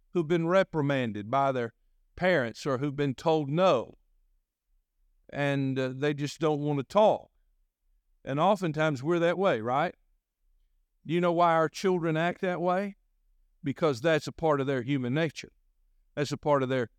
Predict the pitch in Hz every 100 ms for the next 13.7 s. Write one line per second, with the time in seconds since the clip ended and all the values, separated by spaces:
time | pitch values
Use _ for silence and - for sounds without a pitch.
0 | _ _ 160 151 131 104 95 - 107 104
1 | - - _ _ _ _ _ - 135 127
2 | 139 - 131 147 135 117 - _ _ -
3 | 143 127 98 - _ - 110 90 85 -
4 | 101 98 - - _ _ _ _ _ 175
5 | 170 151 135 143 175 165 - 147 - 123
6 | - 151 - 123 131 - 135 123 165 151
7 | 120 - _ _ - 165 190 247 - 180
8 | 180 170 160 - 208 208 185 - _ -
9 | 156 165 151 175 165 160 208 254 240 -
10 | 180 143 196 220 208 180 151 - - 196
11 | 139 123 131 135 185 240 254 156 156 196
12 | 202 180 135 127 107 - 156 190 180 180
13 | 156 139 143 139 123 110